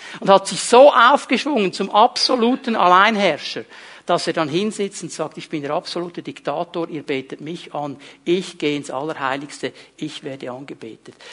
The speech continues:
Das ist diese Person, die kommen wird während dieser Zeit. Und die Bibel gibt uns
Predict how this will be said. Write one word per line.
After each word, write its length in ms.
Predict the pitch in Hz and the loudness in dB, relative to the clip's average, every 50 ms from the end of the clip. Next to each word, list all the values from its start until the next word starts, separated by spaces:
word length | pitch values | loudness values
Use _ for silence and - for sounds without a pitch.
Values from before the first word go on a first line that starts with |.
| - - - - _ _ | -20 -20 -20 -20 _ _
Das 180 | _ 196 208 196 | _ 0 0 0
ist 140 | 202 - - | 0 -6 -10
diese 160 | 190 170 175 | -8 -8 -8
Person, 420 | 170 - 143 - - 156 156 175 | -8 -8 -10 -8 -6 -4 -4 -4
die 100 | 170 165 | -6 -8
kommen 420 | - - - 160 151 160 165 151 139 | -12 -10 -10 -8 -8 -8 -10 -10 -10
wird 200 | 131 120 - - | -12 -14 -12 -12
während 280 | 127 123 117 110 - | -12 -10 -12 -12 -16
dieser 240 | - - - - - | -16 -16 -16 -18 -18
Zeit. 320 | - - 117 101 101 110 - _ _ - _ - - - - | -16 -14 -14 -14 -14 -18 -20 _ _ -20 _ -20 -20 -4 -4
Und 160 | 175 156 135 | -2 -2 -2
die 80 | 185 | -2
Bibel 360 | 151 190 220 247 269 262 285 269 - - - - _ _ _ _ _ _ _ _ _ _ _ _ _ - - - _ _ _ | 0 0 2 6 6 6 6 4 0 -8 -18 -20 _ _ _ _ _ _ _ _ _ _ _ _ _ -18 -18 -18 _ _ _
gibt 300 | - 175 - - - - | -4 -2 -2 -2 -2 -4
uns 160 | - 185 - | -4 -4 -4